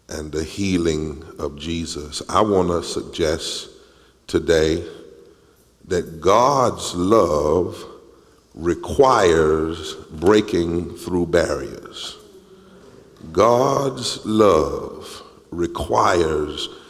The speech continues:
breaking through barriers. In fact, God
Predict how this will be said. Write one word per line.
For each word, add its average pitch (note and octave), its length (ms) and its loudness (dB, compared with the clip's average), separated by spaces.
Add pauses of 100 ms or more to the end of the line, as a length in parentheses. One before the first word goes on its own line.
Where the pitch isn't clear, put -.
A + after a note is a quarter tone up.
(540)
breaking F2+ 760 4
through F2 420 0
barriers. - 840 -2 (360)
In D#2 180 -8
fact, B2 420 4 (1600)
God F#2 760 6